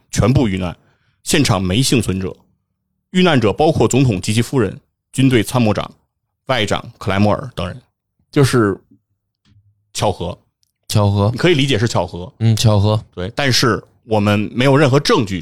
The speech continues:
Speaker 1: 指向说这个事件有阴谋。
Speaker 2: 嗯。
Speaker 1: 但是就是太巧了。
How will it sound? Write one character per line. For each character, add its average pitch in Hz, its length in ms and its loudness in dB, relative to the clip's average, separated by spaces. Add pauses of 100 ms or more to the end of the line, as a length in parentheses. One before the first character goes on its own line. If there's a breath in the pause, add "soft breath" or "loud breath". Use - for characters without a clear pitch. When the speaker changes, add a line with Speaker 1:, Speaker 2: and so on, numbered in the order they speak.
Speaker 1:
指 - 200 -6
向 107 200 0
说 101 300 2
这 120 160 0
个 98 80 0
事 101 180 0
件 92 240 -2 (120)
有 87 260 0
阴 113 180 0
谋。 101 280 0 (220)
Speaker 2:
嗯。 95 340 -4
Speaker 1:
但 117 180 0
是 90 260 -4 (680)
就 98 80 -4
是 - 100 -8
太 107 160 -2
巧 - 200 -4
了。 - 60 -18